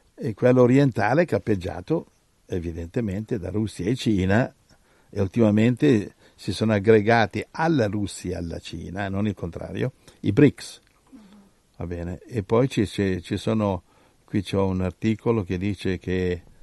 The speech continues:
ci, ci sono delle notizie, più di una,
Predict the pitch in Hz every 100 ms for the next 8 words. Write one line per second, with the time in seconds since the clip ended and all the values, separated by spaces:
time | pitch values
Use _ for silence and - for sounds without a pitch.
0 | - - - 92 87 - 85 87 92 92
1 | 90 117 104 - 92 87 - 110 92 87
2 | 87 90